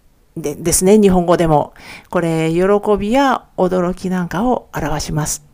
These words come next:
えー、フランス語の関東詞ってちょっとあの、<laughs> 日本語でなんでそうなるのって思うような、えー、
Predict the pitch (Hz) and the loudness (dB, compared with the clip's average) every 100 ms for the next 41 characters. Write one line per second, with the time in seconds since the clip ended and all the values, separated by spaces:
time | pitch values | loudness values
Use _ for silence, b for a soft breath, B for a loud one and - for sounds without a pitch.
0 | _ _ _ B B B B 135 - - | _ _ _ B B B B 2 4 4
1 | 240 254 254 240 - 226 214 208 165 160 | -2 -4 -4 -6 -4 -4 -4 -4 -6 -8
2 | - - 160 143 147 - - - - - | -6 -4 -2 -2 -4 -8 -8 -10 -14 -20
3 | _ _ _ _ 196 - 233 240 202 180 | _ _ _ _ -2 -2 -2 0 2 2
4 | 220 226 214 156 160 202 226 - 170 196 | 0 -2 -2 -4 -4 -2 -2 -2 0 2
5 | 196 175 175 - 170 160 170 165 156 160 | 2 2 2 0 -2 -2 -2 -2 -2 -4
6 | 160 180 B B B B 143 151 139 - | -4 -6 B B B B -6 -6 -8 -10
7 | - | -10